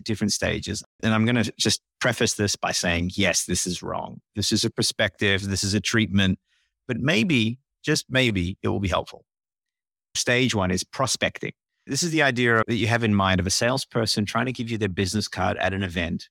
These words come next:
when we had business cards and in real life events. They're creating connections. As my dear mother would say, "You've gotta kiss a lot of frogs to meet Prince Charming."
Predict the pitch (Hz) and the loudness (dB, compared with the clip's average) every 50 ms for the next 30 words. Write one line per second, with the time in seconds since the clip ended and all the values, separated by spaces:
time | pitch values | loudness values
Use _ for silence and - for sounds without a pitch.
0 | _ - - 98 95 95 92 87 92 98 92 85 104 90 95 92 - - - 90 | _ -6 -2 0 2 2 2 2 2 0 0 0 -2 -4 -2 -2 -2 -2 0 0
1 | 87 87 85 85 - - _ _ - - 95 90 - - 92 90 90 85 85 85 | 0 0 0 -2 -6 -10 _ _ -4 -2 -2 -2 0 0 0 0 2 0 0 0
2 | 85 85 87 - 87 85 82 76 - 143 180 - - - _ _ _ _ _ _ | -2 -4 -4 -6 -8 -8 -6 -6 -6 -6 -8 -10 -12 -16 _ _ _ _ _ _
3 | _ _ _ _ _ _ _ _ _ _ _ _ _ - 120 120 120 _ - - | _ _ _ _ _ _ _ _ _ _ _ _ _ 0 0 0 0 _ -8 -2
4 | - 147 147 165 175 170 - 160 151 160 151 - - - - - - - _ _ | 0 2 2 4 2 2 2 2 0 0 0 0 -2 -2 -4 -8 -12 -12 _ _
5 | _ _ _ _ _ _ _ - 123 131 131 123 131 127 123 123 120 113 98 95 | _ _ _ _ _ _ _ -2 0 0 0 2 0 0 0 2 0 0 0 0
6 | 107 107 104 101 101 98 95 95 92 95 87 - - 95 92 92 90 90 - - | 0 2 2 4 2 2 2 2 0 -2 -2 -2 -2 0 0 0 0 0 -2 -2
7 | 92 104 98 113 113 110 101 - - 151 147 - 147 127 127 120 117 104 - - | -2 -2 0 0 0 0 0 -2 0 0 2 2 2 2 2 2 0 0 -2 0
8 | 110 104 101 - - - 98 95 95 95 - - - 101 92 - - - - 95 | 0 0 0 -2 -2 0 2 2 2 0 -2 -4 -4 -4 -4 -4 -4 -4 -2 -2
9 | 87 85 80 78 85 | -4 -4 -8 -12 -16